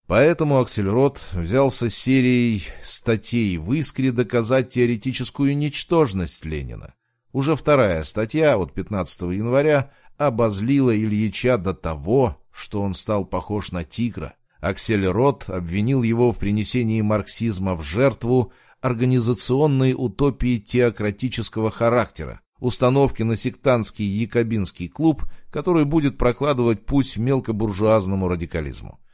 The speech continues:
Начинание Аксельрода поддержал и Мартов. Ленин сел за отповедь, чему посвятит следующие три месяца жизни.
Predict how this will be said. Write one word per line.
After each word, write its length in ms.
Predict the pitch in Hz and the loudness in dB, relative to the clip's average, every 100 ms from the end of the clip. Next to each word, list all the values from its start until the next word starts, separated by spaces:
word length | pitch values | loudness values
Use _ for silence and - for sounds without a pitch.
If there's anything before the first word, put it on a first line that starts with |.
| _ _ - | _ _ -12
Начинание 760 | 71 98 - 110 135 131 117 110 | -4 -4 -2 0 2 2 2 0
Аксельрода 720 | 95 - 87 80 107 131 127 | -2 -4 -4 -2 0 2 2
поддержал 800 | 110 107 98 98 82 98 101 90 - _ - | 0 -4 -2 -4 -2 -2 -2 -2 -10 _ -8
и 120 | 98 | -4
Мартов. 640 | 85 98 78 - - - - _ - | 0 -2 -2 -10 -16 -18 -20 _ -10
Ленин 540 | 85 113 165 165 165 | 0 2 2 0 -2
сел 400 | 147 - 131 131 | -2 2 2 4
за 200 | 107 120 | 2 2
отповедь, 880 | - - 135 - - 78 67 - - | 0 0 0 2 -2 -2 -8 -12 -12
чему 320 | - 113 117 110 | -6 -2 -2 -2
посвятит 560 | 110 113 110 135 113 | -4 -2 -2 0 0
следующие 640 | - 123 120 117 101 113 104 | 0 2 2 0 -2 -2 -2
три 240 | 113 117 | 0 0
месяца 480 | 113 110 107 - 98 | 0 -2 -2 -2 -2
жизни. 480 | 90 92 71 60 | -2 -4 -6 -12